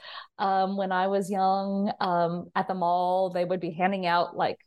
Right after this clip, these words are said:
free passes to movies that hadn't been released yet, and you would have to give feedback on the movies, and that helped them decide if they needed to,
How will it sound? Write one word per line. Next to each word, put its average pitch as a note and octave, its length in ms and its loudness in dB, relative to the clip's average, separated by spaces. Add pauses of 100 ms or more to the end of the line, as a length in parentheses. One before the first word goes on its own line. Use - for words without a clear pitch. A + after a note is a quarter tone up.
(380)
free A3+ 160 2
passes F3+ 1000 0
to F3 240 0
movies B3 540 0
that D#3+ 120 0
hadn't G3 280 0
been F#3+ 120 0
released G3+ 420 0
yet, G3 220 0
and E3+ 140 0
you D#3+ 100 -2
would D#3+ 100 0
have E3+ 200 -2
to - 100 -4
give E3+ 280 6
feedback F#3+ 520 0
on F3 140 -4
the F3+ 80 -2
movies, A3+ 480 2
and F3 280 -2 (220)
that F3 140 2
helped F#3 240 -2
them F#3 180 2
decide E3+ 400 0
if E3+ 140 0
they E3+ 100 -2
needed E3+ 320 0
to, E3 300 2